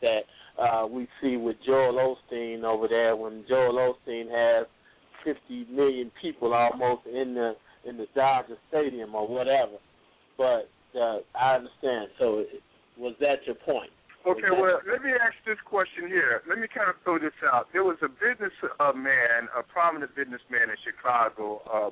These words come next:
Speaker 2: brought to my attention. Uh, he indicated the problem in the black community is that we have churches and social services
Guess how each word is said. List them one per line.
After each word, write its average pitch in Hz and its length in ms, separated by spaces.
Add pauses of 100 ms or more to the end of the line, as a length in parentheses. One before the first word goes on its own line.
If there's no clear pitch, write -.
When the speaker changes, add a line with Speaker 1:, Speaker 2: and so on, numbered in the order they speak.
Speaker 2:
brought 135 400
to - 80
my 113 240
attention. 98 560 (480)
Uh, 127 240
he 165 160
indicated 151 640
the 123 80 (160)
problem 196 560
in 131 80
the 123 160
black 127 320
community 107 720 (480)
is 131 160 (160)
that 131 320
we 135 240
have 127 400 (560)
churches 175 640 (160)
and 123 80 (160)
social 156 320 (160)
services 135 560